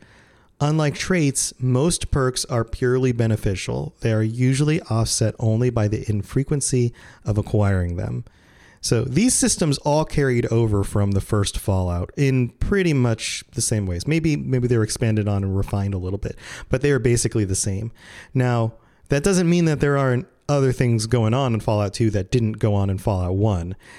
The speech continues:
So the article continues to explain that there are changes from Fallout One. Fallout Two features a much wider array of items, weapons, and armor than Fallout. Most of the items from Fallout returned, but had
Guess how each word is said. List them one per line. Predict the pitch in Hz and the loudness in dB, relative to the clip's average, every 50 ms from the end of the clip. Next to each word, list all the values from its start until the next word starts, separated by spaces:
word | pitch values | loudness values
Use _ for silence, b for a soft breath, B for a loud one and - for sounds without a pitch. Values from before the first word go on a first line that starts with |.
| B B B | B B B
So | B - - 135 123 117 - | B 0 2 2 2 2 0
the | 120 139 - | 0 0 0
article | 151 170 220 233 202 175 | 2 2 2 2 2 0
continues | 151 - - 160 147 - 165 175 175 151 - | -2 0 0 0 2 2 2 2 2 2 0
to | - 139 | 0 -2
explain | - - - - 139 151 160 160 151 131 | -2 -2 -4 -2 0 0 0 2 2 2
that | 117 113 110 107 107 | 2 2 0 0 0
there | 113 117 123 - | 0 -2 0 0
are | 135 151 160 | 0 -2 0
changes | 156 - - 160 165 156 151 135 - | 0 0 0 2 2 2 0 0 0
from | - 135 127 117 | -2 -2 -2 0
Fallout | - 117 110 101 98 87 87 95 - - - | 0 0 0 0 0 -2 -4 -6 -8 -8 -4
One. | 117 139 165 131 98 82 - | -2 0 0 0 -2 -4 -6
Fallout | - - - 143 170 180 - | -4 -2 0 0 0 0 0
Two | - 160 - | 0 0 0
features | - - 175 185 180 - 156 135 | 0 0 -2 0 0 0 0 0
a | 139 127 | 0 0
much | 120 123 131 - - - - | 0 0 0 0 0 -4 -4
wider | 123 117 117 127 143 147 156 170 - | -2 0 0 2 2 0 0 0 0
array | 131 123 123 120 113 113 | 0 0 2 2 0 0
of | 104 - - - | -2 -4 -6 -2
items, | 127 135 147 165 170 180 190 185 - - B B B B B B | 0 0 2 2 2 2 0 0 -2 -4 B B B B B B
weapons, | - 127 123 - - 131 123 113 | -2 -2 0 2 2 0 2 2
and | 120 117 - - | 0 -2 -2 -4
armor | 131 143 170 170 123 95 87 82 82 - B B B B B B | -4 -2 0 0 0 0 -2 -4 -6 -8 B B B B B B
than | - 117 110 104 | -2 -2 -2 0
Fallout. | - - 104 92 92 87 - - | 0 -2 -2 -2 -2 -6 -4 0
Most | 120 127 156 160 - 202 | 2 2 2 2 2 0
of | 185 | 0
the | 185 190 147 | 0 2 2
items | 147 147 143 143 139 - | 2 2 2 2 0 -2
from | - - 131 120 | -2 -2 -4 -2
Fallout | - 131 123 117 117 113 110 | 0 0 0 2 0 2 0
returned, | 117 113 - - 262 247 127 107 104 113 - | 0 0 0 -2 0 0 0 0 0 0 -2
but | - 139 - | -2 -4 -4
had | - - 147 135 | -2 -2 -2 -2